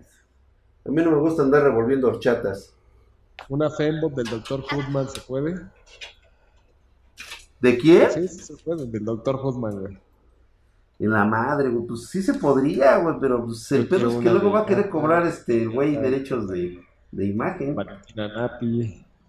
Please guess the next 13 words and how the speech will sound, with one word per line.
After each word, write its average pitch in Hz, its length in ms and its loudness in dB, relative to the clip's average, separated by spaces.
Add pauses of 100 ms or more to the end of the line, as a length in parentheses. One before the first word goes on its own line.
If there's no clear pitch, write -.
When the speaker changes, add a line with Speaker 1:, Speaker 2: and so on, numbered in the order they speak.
(460)
Speaker 2:
Una 123 240 -2
Fembot 123 420 -2
de 104 80 -6
Lana 110 280 -4
Rhodes. 110 760 -8 (1040)
Link, 147 320 2
te 151 80 0
recomiendo 151 480 0
la 139 140 0
serie 147 400 -2
de 123 180 -4
Clockwork 131 880 -6
Planet. 110 400 -8